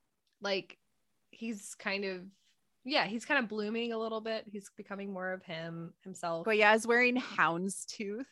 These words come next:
Speaker 2: which is animal skin.
Speaker 1: Ah, that's right. We did talk about that before, houndstooth. That's interesting.
Speaker 2: Yeah. And then, um, M J is wearing, like, a black party shirt because he always wears multiple colors when he,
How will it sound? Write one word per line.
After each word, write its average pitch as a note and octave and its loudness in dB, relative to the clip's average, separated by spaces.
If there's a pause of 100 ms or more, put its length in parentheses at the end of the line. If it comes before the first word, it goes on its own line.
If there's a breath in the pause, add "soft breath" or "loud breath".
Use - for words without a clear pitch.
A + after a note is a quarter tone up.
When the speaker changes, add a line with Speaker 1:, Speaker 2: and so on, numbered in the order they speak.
Speaker 2:
which F3 -6
is E3 -6
animal D3 -4
skin. D3+ -8 (400)
Speaker 1:
Ah, G3+ 2
that's G3+ -4
right. E4 2
We A#3 -4
did C4 -8
talk B3+ 0
about A3 -4
that F#3+ -2
before, E3+ -8
houndstooth. F3 -10 (1160)
That's G3+ -14
interesting. F3+ -12 (100)
Speaker 2:
Yeah. F#3 4 (200)
And G3 4
then, F#3+ 0
um, F3 4
M B3+ 4
J F4 4
is C#4+ 0
wearing, A3 4
like, F3 -4
a D#3+ 4 (360)
black D#3+ 6
party F3 -4
shirt B3 0
because F3+ -6
he E3+ -2
always D3+ -2
wears C#3+ -8
multiple C#3+ -8
colors C#3 -2
when C#3+ -6
he, C3 -8